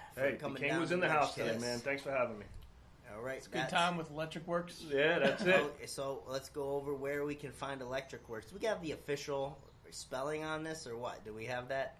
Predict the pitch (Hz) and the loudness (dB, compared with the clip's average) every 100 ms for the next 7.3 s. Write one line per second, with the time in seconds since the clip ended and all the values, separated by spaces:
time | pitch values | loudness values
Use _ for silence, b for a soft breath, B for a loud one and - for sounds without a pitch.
0 | - - 123 139 143 156 - - 110 123 | -14 -6 2 2 4 -2 -2 -10 -4 -2
1 | 135 - 107 113 120 117 101 82 - - | -2 -4 -4 -4 -4 -6 -6 -8 -14 -14
2 | 117 - 113 92 113 107 - 135 147 156 | -12 -8 -8 -6 -6 -6 -6 -2 -2 -2
3 | - 131 127 107 - - - 104 107 117 | -6 -8 -6 -6 -6 -16 -16 -10 -4 -4
4 | 117 139 135 135 139 131 135 135 131 127 | -2 -6 -6 -8 -6 0 2 2 0 -4
5 | 127 - 135 120 - 139 117 - 113 120 | -10 -8 -10 -10 -8 -6 -6 -6 -2 -2
6 | 107 117 107 - 120 110 87 92 113 117 | -2 -2 -4 -6 -8 -8 -10 -6 -4 -4
7 | 120 120 117 | -4 -6 -8